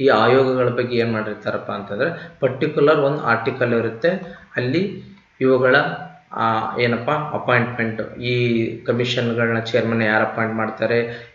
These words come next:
ಇಲ್ಲಿ ಬರ್ತಕ್ಕಂಥ ಸದಸ್ಯರನ್ನ ಯಾವ ರೀತಿ ಅಪಾಯಿಂಟ್ ಮಾಡ್ತಾರೆ, ಇವುಗಳ ಪವರ್ಸ್ ಏನು,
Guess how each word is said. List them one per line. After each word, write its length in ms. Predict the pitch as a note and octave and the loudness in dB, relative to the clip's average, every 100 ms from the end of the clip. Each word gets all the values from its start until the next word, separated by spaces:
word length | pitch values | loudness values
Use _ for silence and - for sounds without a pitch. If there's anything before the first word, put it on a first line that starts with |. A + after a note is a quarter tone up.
| - | -4
ಇಲ್ಲಿ 440 | A#2+ A2+ A#2+ A#2 | -2 0 -2 0
ಬರ್ತಕ್ಕಂಥ 500 | C3 - A#2 - A2+ | -2 -2 -4 -4 -4
ಸದಸ್ಯರನ್ನ 580 | A#2+ - A2+ G#2+ A#2 A2+ | -4 -2 -2 -2 -4 -4
ಯಾವ 320 | A2+ G#2 G#2+ | -2 0 0
ರೀತಿ 200 | A2 G#2+ | 0 -2
ಅಪಾಯಿಂಟ್ 340 | A2+ - G#2+ G#2+ | -2 -2 -4 -4
ಮಾಡ್ತಾರೆ, 680 | G#2 - A#2+ B2+ B2+ - - | -6 -2 2 2 0 -8 -2
ಇವುಗಳ 240 | A#2+ A#2 | 0 0
ಪವರ್ಸ್ 580 | A2+ A2+ G#2+ A2+ A2 - | 0 0 2 2 2 0
ಏನು, 200 | A2+ | -2